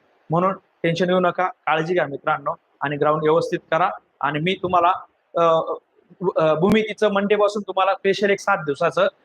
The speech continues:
भूमिती, अ, YouTube-ला लाईव्ह घेणार आहे, लक्ष द्या, YouTube-ला भूमिती लाईव्ह घेणार आहे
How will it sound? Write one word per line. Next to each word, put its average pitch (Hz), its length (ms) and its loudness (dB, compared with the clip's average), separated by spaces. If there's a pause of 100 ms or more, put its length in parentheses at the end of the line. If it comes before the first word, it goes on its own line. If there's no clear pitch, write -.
(160)
भूमिती, 196 520 2
अ, 170 160 6 (200)
YouTube-ला 185 460 2 (120)
लाईव्ह 180 260 0
घेणार 175 260 -6
आहे, 123 140 -20 (340)
लक्ष 160 200 -4
द्या, 151 140 2
YouTube-ला 180 400 2
भूमिती 196 460 2
लाईव्ह 190 200 4
घेणार 175 240 0
आहे 147 80 -10